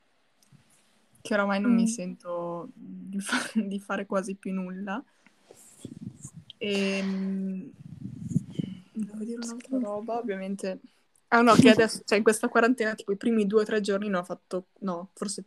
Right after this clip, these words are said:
Speaker 1: solo due, non ho fatto assolutamente niente. Cioè, niente di rilevante. Non è che sono stata a letto tutto il giorno, però non ho fatto niente di rilevante. E
Speaker 2: Mm.
Speaker 1: mi ero proprio, cioè, ero stanca. Ero stanca di non far niente.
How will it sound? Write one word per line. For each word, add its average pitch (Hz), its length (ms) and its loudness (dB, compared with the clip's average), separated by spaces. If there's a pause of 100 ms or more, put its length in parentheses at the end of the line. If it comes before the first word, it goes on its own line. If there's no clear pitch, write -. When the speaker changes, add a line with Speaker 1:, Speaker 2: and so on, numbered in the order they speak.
Speaker 1:
solo 196 340 -6
due, 185 200 -4
non 208 100 -6
ho 208 60 -2
fatto 190 220 -6
assolutamente 170 580 -10
niente. 165 480 -10 (200)
Cioè, - 260 0 (600)
niente 208 340 4
di 190 100 2
rilevante. 180 840 -2
Non 196 140 -2
è 190 60 0
che - 60 -8
sono 190 160 -6
stata 190 220 -6
a - 20 -2
letto 165 240 -6
tutto 185 280 -8
il 180 100 -2
giorno, 170 380 -6
però 202 180 2
non 185 120 -2
ho 185 40 -8
fatto 175 240 -10
niente 175 260 -10
di 165 100 -12
rilevante. 151 160 -8 (1400)
E 214 560 6
Speaker 2:
Mm. 202 100 -16
Speaker 1:
mi 247 140 8
ero 285 120 6
proprio, 254 380 0
cioè, 226 160 -2
ero 262 140 0
stanca. 202 640 -4 (520)
Ero 247 260 6
stanca 262 880 2
di 208 140 -2
non 214 160 -2
far 226 180 0
niente. 240 580 2